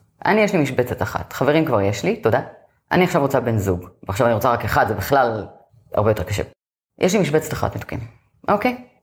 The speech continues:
אני לא אתפשר, כי יש לי משבצת אחת, אני לא אכניס לשם מישהו שהוא לא. אז או שהכל מתאים, וייכנס, או שאני לא ממשיכה,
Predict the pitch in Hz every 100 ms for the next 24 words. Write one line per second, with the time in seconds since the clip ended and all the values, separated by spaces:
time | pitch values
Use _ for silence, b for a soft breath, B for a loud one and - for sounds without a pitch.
0 | _ - 170 190 226 302 - 147 - 143
1 | 113 120 208 226 262 214 233 214 208 247
2 | 151 135 165 220 233 - 208 208 214 -
3 | 180 170 180 180 113 - - _ _ -
4 | 131 123 120 117 - _ _ _ - 208
5 | 226 269 226 185 160 143 143 - 202 170
6 | 139 - 131 117 131 269 - _ _ -
7 | 143 175 185 202 226 311 - - _ _
8 | _ _ 180 170 170 160 151 147 - 143
9 | 240